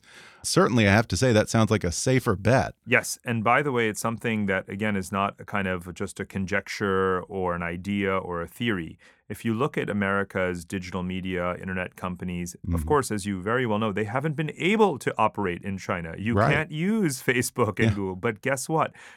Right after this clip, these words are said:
Speaker 2: They're huge everywhere else in Asia. They're huge in Southeast Asia and Japan and India. They're growing double digits, sometimes triple <laughs> digits a year in terms of,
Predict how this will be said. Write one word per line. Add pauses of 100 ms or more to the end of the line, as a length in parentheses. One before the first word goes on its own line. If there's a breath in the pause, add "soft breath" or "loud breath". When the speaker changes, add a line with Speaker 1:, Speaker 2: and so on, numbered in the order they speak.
Speaker 2:
They're
huge
everywhere
else
in
Asia.
They're
huge
in
Southeast
Asia
and
Japan
and
India. (340 loud breath)
They're
growing
double
digits,
sometimes
triple
<laughs>
digits
a
year (100)
in
terms
of,